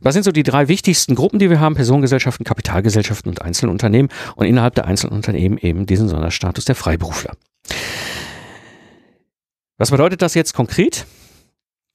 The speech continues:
Naja, du bist Freiberufler, hm, dann kannst du deinen Product as Service natürlich auch freiberuflich starten. Was ich dir empfehlen kann,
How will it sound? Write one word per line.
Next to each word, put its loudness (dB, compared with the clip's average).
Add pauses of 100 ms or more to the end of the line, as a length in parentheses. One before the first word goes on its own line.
(260)
Naja, 4
du -2
bist -4
Freiberufler, 0 (580)
hm, 2
dann -2
kannst 2
du 2
deinen 0 (240)
Product 0
as -2
Service -2
natürlich -4
auch -8
freiberuflich -10
starten. -12 (680)
Was 2
ich 2
dir 2
empfehlen 4
kann, 2